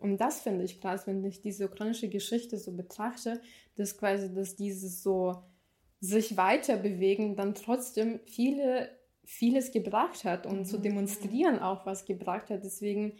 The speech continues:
Speaker 1: ist für mich diese Aussage von, ähm, sag ich mal,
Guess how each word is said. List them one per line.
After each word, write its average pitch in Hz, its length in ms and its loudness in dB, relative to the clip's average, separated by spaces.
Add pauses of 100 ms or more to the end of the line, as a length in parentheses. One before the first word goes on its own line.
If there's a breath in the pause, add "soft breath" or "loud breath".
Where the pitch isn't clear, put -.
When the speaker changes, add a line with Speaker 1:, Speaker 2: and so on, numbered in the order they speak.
(200 loud breath)
Speaker 1:
ist - 180 -4
für 220 80 0
mich 220 260 2
diese 208 380 -2
Aussage 220 600 0
von, 202 300 -4 (420 loud breath)
ähm, 190 400 2
sag 208 200 4
ich 214 160 0
mal, 185 380 0